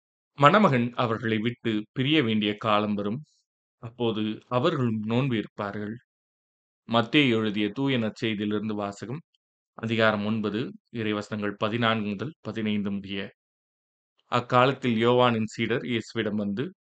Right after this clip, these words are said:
"நாங்களும் பரிசேயரும் அதிகமாக நோன்பு இருக்க, உம்முடைய சீடர்கள் ஏன் நோன்பு இருப்பதில்லை?" என்றனர். அதற்கு இயேசு அவர்களை நோக்கி, "மணமகன் தங்களோடு இருக்கும் வரை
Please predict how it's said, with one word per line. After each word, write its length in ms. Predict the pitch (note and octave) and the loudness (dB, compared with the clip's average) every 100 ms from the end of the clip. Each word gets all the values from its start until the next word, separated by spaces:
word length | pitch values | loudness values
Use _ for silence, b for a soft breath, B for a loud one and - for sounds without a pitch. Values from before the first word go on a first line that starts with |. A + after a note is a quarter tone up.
| _ _ _ _ _ | _ _ _ _ _
"நாங்களும் 600 | A#2+ A#2+ D3+ D3+ A2+ A2 | 2 6 6 4 2 0
பரிசேயரும் 640 | A2+ A#2 C3 B2+ G#2+ G2+ G2 | -2 -2 0 0 2 0 -4
அதிகமாக 720 | - G#2+ C3 C3+ B2+ A#2+ A#2 | -6 -4 -2 0 2 2 2
நோன்பு 340 | A2 A#2 B2 A#2 | 0 0 0 -2
இருக்க, 380 | G#2 - E3 - _ _ _ _ - F3 | -4 -6 -10 -10 _ _ _ _ -6 2
உம்முடைய 280 | F3 E3+ | 4 6
சீடர்கள் 600 | D3+ G#3 G#3+ D3 A#2+ G#2 - A#2+ | 4 2 4 6 4 0 -4 -2
ஏன் 260 | C3 A#2+ | 0 0
நோன்பு 300 | A2 C#3 B2 | 0 0 0
இருப்பதில்லை?" 520 | G#2 F#2 G2+ G2 G2 - _ | -2 -4 -6 -4 -6 -10 _
என்றனர். 500 | - G#2+ G#2 G2+ G2+ _ _ _ _ _ _ _ _ | -8 -6 -4 -6 -8 _ _ _ _ _ _ _ _
அதற்கு 460 | - G#2+ G2 - | -2 -2 -4 -4
இயேசு 380 | A2 C3 C#3+ A#2+ | 0 0 0 0
அவர்களை 360 | G#2 G2+ G#2+ G2+ | 0 0 -2 -2
நோக்கி, 440 | G#2 G#2 - F3+ - _ _ _ _ _ _ - | -2 -4 -8 -12 -12 _ _ _ _ _ _ -4
"மணமகன் 600 | A2 G#2+ C3 A2+ G#2+ G2 | -2 2 2 0 -2 -2
தங்களோடு 560 | G#2+ G#2 G#2+ A#2+ B2 | -4 -2 0 2 2
இருக்கும் 400 | G#2+ G#2+ - G#2 | 0 -4 -4 -4
வரை 220 | G#2 G#2+ | -2 -4